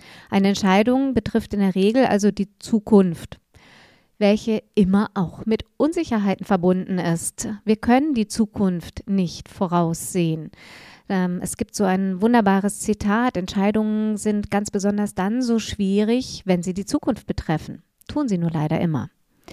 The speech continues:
Das führt aber dazu, dass wir Entscheidungen gerne vermeiden oder hinauszögern. Oft sind wir überzeugt, dass wir Entscheidungen sehr bewusst und überlegt und zielorientiert treffen. Es gibt aber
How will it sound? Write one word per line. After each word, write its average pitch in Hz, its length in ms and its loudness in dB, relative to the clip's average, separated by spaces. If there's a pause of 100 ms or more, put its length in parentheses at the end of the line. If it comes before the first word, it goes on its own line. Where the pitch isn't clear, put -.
(1040)
Das - 160 -4
führt 330 220 2
aber 208 140 4
dazu, 214 540 2 (260)
dass 240 240 2
wir - 80 4
Entscheidungen 214 720 0 (200)
gerne 190 240 0
vermeiden 202 540 2
oder 240 140 2
hinauszögern. 240 1000 0 (300)
Oft - 180 0
sind 277 160 0
wir 240 100 4
überzeugt, 208 1040 0
dass 208 380 0
wir 202 260 2
Entscheidungen 190 640 0
sehr 165 160 0
bewusst 175 640 2
und 156 200 -8
überlegt 185 640 2
und - 120 -10 (200)
zielorientiert 170 840 -2
treffen. 156 420 -4 (1080)
Es 208 180 0
gibt - 220 -2
aber 247 400 8